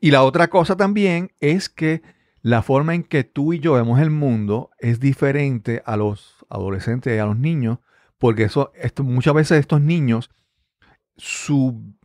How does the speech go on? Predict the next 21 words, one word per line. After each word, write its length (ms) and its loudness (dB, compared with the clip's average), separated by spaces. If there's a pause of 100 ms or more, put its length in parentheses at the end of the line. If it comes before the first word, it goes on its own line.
y 120 0
más 160 2
ahora 220 2
en 100 2
el 40 0
encierro, 600 -2
mm, 340 -10
su 240 -2
visión 460 -2
del 160 2
mundo 300 0
exterior 440 0
es 80 2
a 100 2
través 300 0
de 100 2
las 140 2
redes 160 0
sociales. 400 -8 (1120)
Y 180 -2
ya, 320 2